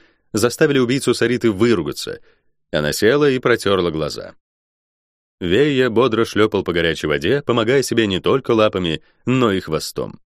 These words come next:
Проклятый он словно не замечал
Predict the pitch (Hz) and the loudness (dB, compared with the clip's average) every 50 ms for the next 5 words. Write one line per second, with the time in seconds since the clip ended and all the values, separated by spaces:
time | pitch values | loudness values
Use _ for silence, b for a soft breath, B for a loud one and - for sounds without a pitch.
0 | _ _ _ _ _ _ _ _ _ _ _ _ _ - - 98 113 135 - 165 | _ _ _ _ _ _ _ _ _ _ _ _ _ -2 2 2 2 4 2 0
1 | 160 160 170 165 - - 143 143 - - 131 143 143 139 139 139 135 135 113 117 | 0 2 2 0 0 0 -2 -4 0 2 2 2 2 2 0 0 0 0 0 0
2 | 123 123 117 - - - 135 139 101 78 65 | 0 0 -2 -4 -4 -2 -2 -2 -2 -2 -4